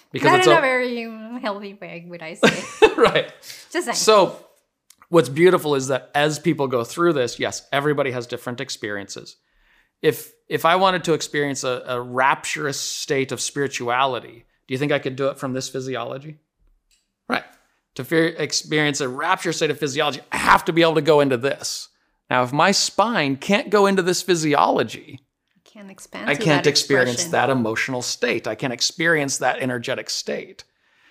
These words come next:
Speaker 1: The same as if I wanted to get angry, I couldn't do it from here, right? I'm so angry, it doesn't work, right? So there's a physiology, there's a sensory motor strategy for each one of those.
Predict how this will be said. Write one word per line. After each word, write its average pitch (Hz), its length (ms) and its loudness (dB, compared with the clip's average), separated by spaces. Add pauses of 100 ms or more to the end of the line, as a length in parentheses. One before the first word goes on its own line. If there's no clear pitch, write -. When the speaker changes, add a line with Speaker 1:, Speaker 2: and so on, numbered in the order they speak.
(160)
Speaker 1:
The 131 100 -6
same 156 340 0
as 147 140 0
if 147 100 -4
I 143 100 0
wanted 135 200 -4
to 135 60 -4
get 127 200 -6
angry, 135 600 -2 (380)
I 147 100 -6
couldn't 165 280 0
do 208 140 4
it - 100 -2
from 107 200 -10
here, - 260 -20 (600)
right? - 260 -6
I'm 190 220 0
so - 420 0
angry, 320 280 -8
it 208 160 -10
doesn't 143 320 -2
work, - 440 -2 (160)
right? - 260 -4
So - 120 -4
there's 147 140 0
a 143 60 0
physiology, 151 840 -2
there's 117 200 -4
a 123 40 -6
sensory 170 720 0
motor 139 320 -2
strategy 151 720 -8
for 131 180 -6
each 120 200 -8
one 170 200 -8
of 135 180 -8
those. 135 420 -18